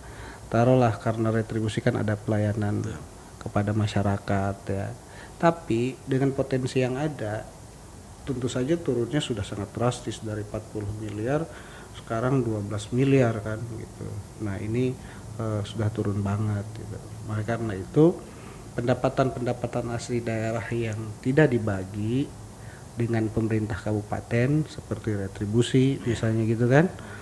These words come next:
Speaker 1: <clears throat> dan atau, eh, hasil daripada dividen ini yang harus segera ditingkatkan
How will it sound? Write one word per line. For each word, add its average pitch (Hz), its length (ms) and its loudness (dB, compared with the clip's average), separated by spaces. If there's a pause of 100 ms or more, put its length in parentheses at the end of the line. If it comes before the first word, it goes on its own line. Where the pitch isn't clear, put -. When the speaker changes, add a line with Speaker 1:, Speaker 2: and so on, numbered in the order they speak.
(120)
Speaker 1:
<clears throat> 123 360 8
dan 110 220 0
atau, 127 580 4
eh, 104 300 -4
hasil 120 400 -2
daripada 110 540 0
dividen 107 600 2 (320)
ini 123 180 6
yang 123 120 6
harus 110 240 0
segera 107 300 -2
ditingkatkan 95 760 -8